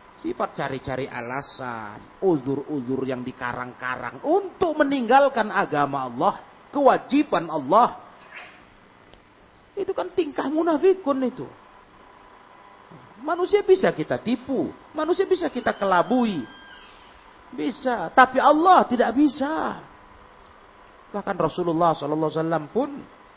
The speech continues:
sampai ditegur Allah. Karena Rasul pun hanya menerima zohir dari alasan mereka. Nah, ma'asyiral ikhwah.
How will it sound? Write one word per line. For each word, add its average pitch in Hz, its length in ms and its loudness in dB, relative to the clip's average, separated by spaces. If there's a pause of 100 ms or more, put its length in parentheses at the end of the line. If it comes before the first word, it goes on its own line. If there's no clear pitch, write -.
(720)
sampai 160 260 -2
ditegur 156 300 -2
Allah. 143 480 -4 (920)
Karena 139 240 -4
Rasul 135 320 -4
pun 147 160 -6
hanya 131 240 -8
menerima 131 480 -4
zohir 131 400 -2
dari 120 320 -4
alasan 117 480 -12
mereka. 101 400 -16 (1400)
Nah, 139 320 -2
ma'asyiral 151 640 0
ikhwah. 110 460 -12